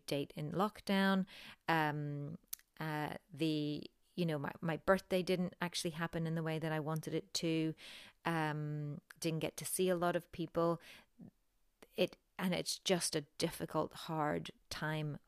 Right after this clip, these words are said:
of the, of the year as it gets colder and trying to figure out what you can and can't do. And for me, that was probably one of the toughest times, those couple of weeks in the middle through October and in November, where we were into another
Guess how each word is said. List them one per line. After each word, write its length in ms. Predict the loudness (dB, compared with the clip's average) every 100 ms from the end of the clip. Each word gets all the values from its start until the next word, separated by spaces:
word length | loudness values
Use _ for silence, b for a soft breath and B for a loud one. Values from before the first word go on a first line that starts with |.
| -2
of 260 | -2 -2
the, 220 | -2 -2 -4 -4
of 160 | -4
the 100 | -2
year 400 | -2 0 2 2 0 B B -4
as 140 | -2
it 80 | -2
gets 220 | -4 -4
colder 580 | -2 2 4 4 6 4
and 160 | 2
trying 200 | -4 -4
to 60 | -4
figure 380 | -4 -4 0 0
out 140 | 0
what 180 | -2 -4
you 80 | -8
can 260 | -4 -4
and 100 | -4
can't 280 | -4 -6 -6
do. 260 | -2 0 0 B B B B
And 160 | -2 0
for 200 | -2 2
me, 320 | 4 4 4
that 180 | 2 0
was 120 | -6
probably 460 | 2 2 4 2
one 200 | 2 2
of 60 | 2
the 100 | -2
toughest 480 | -2 -4 -2 -2 -2
times, 560 | 0 0 0 -2 -4 B B B B
those 180 | 0 0
couple 320 | -2 -2 0
of 120 | 0
weeks 360 | 0 0 -4 -4
in 140 | -2
the 80 | 0
middle 340 | 0 2 0 -2 _ _ _ _ _ _ -10
through 140 | 0 0
October 500 | 0 0 2 4 2
and 240 | 2 0
in 140 | 0
November, 560 | -2 0 -2 2 2 2 B B -14
where 260 | 0 2 4
we 140 | 2
were 200 | 2 -2 -2
into 300 | -4 -2 -2
another 400 | 0 0 0 -2